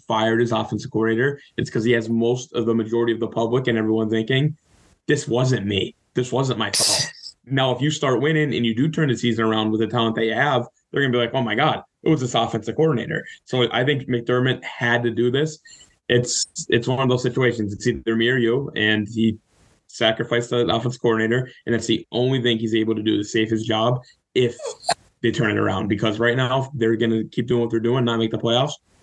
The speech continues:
Speaker 1: McDermott's gone.
Speaker 2: Also doing that too, he puts a target on his back and he puts more pressure. So he has to get this right, or he's in a lot of trouble. He's been,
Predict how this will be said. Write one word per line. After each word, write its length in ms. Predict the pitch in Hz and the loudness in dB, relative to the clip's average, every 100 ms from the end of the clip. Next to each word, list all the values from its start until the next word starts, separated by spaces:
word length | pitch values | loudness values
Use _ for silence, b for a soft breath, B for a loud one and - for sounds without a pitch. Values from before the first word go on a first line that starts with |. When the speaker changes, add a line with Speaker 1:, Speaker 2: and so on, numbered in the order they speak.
| _ - | _ -8
Speaker 1:
McDermott's 480 | - 107 113 110 - | -6 0 0 0 -2
gone. 260 | - - - _ _ _ _ - | -4 -4 -6 _ _ _ _ -4
Speaker 2:
Also 300 | 139 - 135 | -2 0 0
doing 280 | 117 120 113 | 2 0 2
that 240 | 127 135 | 0 -2
too, 100 | - | 0
he 80 | 113 | 0
puts 240 | - 120 | 0 -2
a 40 | 110 | -2
target 440 | - 120 110 110 | 0 0 2 2
on 100 | 110 | 0
his 120 | 101 | 0
back 340 | 95 117 113 - | 0 0 0 0
and 60 | |
he 60 | 104 | -2
puts 200 | - 101 | 0 0
more 200 | 104 98 | 2 0
pressure. 540 | - 107 107 92 92 - _ B B B _ _ _ _ - - - - - - - _ - | 0 0 2 0 0 -4 _ B B B _ _ _ _ -20 -20 -20 -20 -20 -20 -20 _ -6
So 140 | 123 | 0
he 100 | 120 | 2
has 300 | 127 143 147 | 2 2 0
to 80 | - | 0
get 200 | 110 131 | 0 0
this 160 | 110 104 | 0 0
right, 320 | 117 113 95 | 2 2 0
or 420 | 107 104 104 95 - B B B - | 0 2 0 -2 -6 B B B -2
he's 260 | 131 127 | 0 2
in 80 | 123 | 2
a 80 | 110 | 2
lot 200 | 113 113 | 0 0
of 40 | |
trouble. 220 | - 117 117 | 0 0 0
He's 140 | 120 | 0
been, 440 | 123 170 175 156 | 0 2 2 0